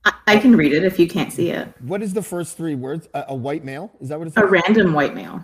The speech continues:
Speaker 2: A random white male <laughs> walks past. It almost sounds like a joke. A random white male walks past the demonstration in progress. What does he find? No, a random, a random white male walks past the demonstration in progress. He stops, exchanges terse words with the protesters,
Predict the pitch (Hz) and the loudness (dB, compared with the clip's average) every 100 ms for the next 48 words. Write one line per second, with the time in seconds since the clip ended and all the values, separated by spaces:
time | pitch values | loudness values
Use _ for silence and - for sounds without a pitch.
0 | - 151 156 170 208 240 233 160 170 151 | -4 -2 0 0 -2 -4 -4 0 0 0
1 | 147 131 - 233 170 202 - 165 160 - | -4 -4 -6 -2 -2 -2 0 0 0 -8
2 | _ _ - 220 240 233 196 165 131 110 | _ _ 0 0 2 2 2 0 -2 -2
3 | 95 - 101 110 110 113 110 113 139 170 | -4 -6 -6 -4 -4 -4 -4 -4 -4 -6
4 | 131 135 160 - 170 143 175 175 - 214 | -4 -4 -4 -4 -6 -6 -8 -8 -8 -8
5 | - 120 95 104 92 113 170 - 95 90 | -6 -10 -6 -6 -6 -8 -10 -12 -12 -10
6 | 110 127 180 95 _ - - 98 - - | -10 -10 -10 -14 _ -18 -12 -12 -12 -8
7 | 147 180 240 254 180 - 147 160 233 247 | -6 -4 -4 -2 -4 -4 -2 -2 -2 -4
8 | 175 147 151 123 120 123 147 - 135 - | 0 0 0 -2 -2 -2 -4 -6 -8 -8
9 | 120 123 - 113 110 95 95 87 82 - | -10 -8 -8 -8 -6 -8 -6 -6 -8 -14
10 | - 135 117 143 190 - - 139 - 160 | -8 -6 -2 -2 -2 -4 -10 -10 -8 -8
11 | 165 151 - - 220 233 139 147 107 110 | -6 -10 -10 -6 -6 -6 -4 -4 -4 -8
12 | 120 117 135 117 - 90 - 120 | -10 -8 -6 -6 -6 -10 -10 -14